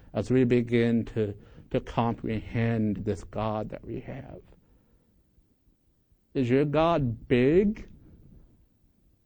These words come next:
Your worship will be big. If your God is small, then your worship's gonna be small. And God does not get glory in small worship.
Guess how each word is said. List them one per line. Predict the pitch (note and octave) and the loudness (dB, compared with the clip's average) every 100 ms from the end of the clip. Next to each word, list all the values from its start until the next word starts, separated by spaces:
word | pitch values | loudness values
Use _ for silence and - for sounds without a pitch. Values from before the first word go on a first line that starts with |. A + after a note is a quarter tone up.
| _ B2 | _ 0
Your | B2 | 2
worship | A#2+ C3 D#3 D3+ - - | 4 4 2 -2 -8 -10
will | G2 | -8
be | F2 | -8
big. | G2 G2+ F#2+ - - - - - _ _ _ _ - - _ _ _ - _ - | -8 -8 -8 -12 -20 -20 -20 -20 _ _ _ _ -20 -20 _ _ _ -20 _ -16
If | - | -4
your | C3+ | -2
God | C3+ D3 D#3+ | 2 2 4
is | B2+ A2 | 4 0
small, | - - C3 D#3 C3+ G#2+ G#2 - - _ _ _ _ _ _ _ _ _ | -4 0 4 6 4 2 -4 -8 -16 _ _ _ _ _ _ _ _ _
then | A#2+ A#2+ | -4 0
your | A#2 | 0
worship's | A2 A#2 C#3+ - B2 - | 0 0 -2 -6 -12 -8
gonna | A#2+ F#2+ | -6 -6
be | F#2+ F#2 | -6 -8
small. | - G#2 G2 G2 - _ - _ _ _ _ _ _ _ _ _ _ _ _ _ _ _ _ _ _ _ _ _ _ _ _ | -8 -8 -8 -10 -18 _ -20 _ _ _ _ _ _ _ _ _ _ _ _ _ _ _ _ _ _ _ _ _ _ _ _
And | A#2 A#2+ | -2 2
God | A#2+ B2 B2 | 4 4 4
does | A2+ | 2
not | B2+ B2 | 0 0
get | A#2+ A2+ A2+ | 0 -2 0
glory | A2+ A#2 B2+ G#2+ | 2 4 4 2
in | G#2 G#2+ | 0 -6
small | - A2+ B2 A2 | -8 -6 -4 -4
worship. | A#2 A#2 - | -6 -10 -16